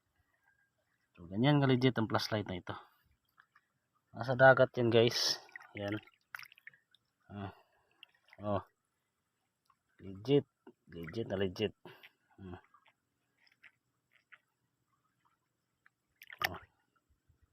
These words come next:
Para makita nyo talaga. Super legit at grabe yung ilaw, oh. Napakalakas.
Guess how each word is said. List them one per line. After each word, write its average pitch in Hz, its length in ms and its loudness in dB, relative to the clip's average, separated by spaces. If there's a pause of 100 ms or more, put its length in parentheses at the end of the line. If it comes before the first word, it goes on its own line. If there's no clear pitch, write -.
(1400)
Para 123 560 6
makita 120 540 -6
nyo 117 100 0
talaga. 113 380 2 (1120)
Super 113 320 -4
legit 107 320 0
at 104 160 2
grabe 104 540 8
yung 104 100 0
ilaw, 107 460 2
oh. - 20 -20 (1000)
Napakalakas. 107 920 0